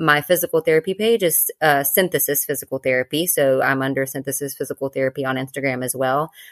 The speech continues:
I'm always open to messages, just like you messaged me. It was like, "Hey, let's do this." I love that because it's a good way to connect to people. And like I said, po-, really my goal in all of this is education. So just, like, kind of your approach of, like, "Hey, I just wanna get this information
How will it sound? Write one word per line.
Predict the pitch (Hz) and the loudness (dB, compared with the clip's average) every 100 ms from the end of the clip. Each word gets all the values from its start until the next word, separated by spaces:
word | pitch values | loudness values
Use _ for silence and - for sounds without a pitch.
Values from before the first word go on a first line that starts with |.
| - | -2
I'm | - 226 | 2 2
always | - 165 185 196 131 | 4 4 6 4 4
open | 147 151 160 147 | 2 4 0 0
to | - 151 147 135 - | -2 -2 -2 -6 -4
messages, | 143 135 143 160 196 - | -2 -2 2 2 2 -4
just | - 147 - | -4 -2 2
like | 143 - _ | 2 0 _
you | 175 170 | -4 0
messaged | 160 170 165 | 0 0 -2
me. | 247 | -2
It | 139 | 0
was | 135 | -2
like, | 139 - | -2 -2
"Hey, | 262 | 0
let's | 156 147 | 0 0
do | - 240 | -2 2
this." | 170 170 - - - _ | 2 2 -4 -16 -20 _
I | - 170 202 214 - - | 4 6 6 2 0 -6
love | 180 175 190 208 | -4 4 6 6
that | 143 131 - | 2 0 0
because | 170 185 160 | -2 0 2
it's | 151 - | 2 2
a | |
good | 160 160 190 | -2 2 2
way | 185 170 | 4 4
to | 165 | 4
connect | - 160 147 - | 0 -2 -4 -4
to | 160 | -10
people. | - 143 - 139 139 | -6 -6 0 2 2
And | 156 151 | 0 0
like | 151 156 | 0 0
I | |
said, | 151 165 147 - | -2 0 -2 -4
po-, | 175 160 _ - _ | -8 -8 _ -20 _
really | 170 208 254 | -2 0 2
my | 202 156 151 | 4 2 2
goal | 156 156 151 147 - | 4 6 6 4 2
in | 160 151 | -2 0
all | 151 180 | 0 0
of | 175 | 0
this | 143 151 | 0 -2
is | 139 | -2
education. | 147 143 - 165 - - 143 | -4 -4 -4 -4 -4 -10 -6
So | 147 | -2
just, | 165 - | -2 -2
like, | - | -4
kind | 170 147 | -6 -6
of | |
your | 147 190 | -2 0
approach | 190 160 156 | 2 0 0
of, | 160 | -2
like, | 156 156 | -4 -4
"Hey, | - 226 | -2 2
I | 175 | 2
just | 208 | 2
wanna | 277 240 | 0 2
get | 151 | 0
this | 156 | -2
information | 147 143 135 135 - | -8 -6 -8 -8 -8